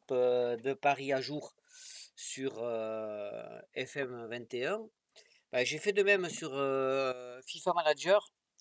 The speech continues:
Euh, tac. Donc j'ai fait de même sur fifa Manager. Euh, tac. Voilà, on, on a bien nommé Messi. Bon, Messi, il est blessé, hein.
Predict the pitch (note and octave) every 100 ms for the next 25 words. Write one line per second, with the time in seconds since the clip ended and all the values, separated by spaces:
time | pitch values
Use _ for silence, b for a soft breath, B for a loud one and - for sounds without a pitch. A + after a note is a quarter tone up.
0 | - G#2+ G#2 G#2 G2+ G2 - A#2 A#2 E2+
1 | - - _ - - - - B B B
2 | B B B - - D#3 G3+ G3 G3 -
3 | E3+ D#3 F3 D#3+ D#3+ D3+ C#3+ F3+ F#3+ -
4 | _ _ _ - A#2 A2+ G#2+ G#2 G#2 G#2+
5 | G#2 - A1+ G#1 G#1 G#1 G#1+ - - _
6 | _ _ - C#3 F#3 - - B2+ G#2 F#2
7 | G2+ B2+ F3 - G2+ F2+ F2 F2 F2+ F#2
8 | F#2 G#2 G#2 G#2 G2+ - - G2 G2+ -
9 | A#2 G#2+ F#2+ G#2 F#2 G2+ B2 F#2+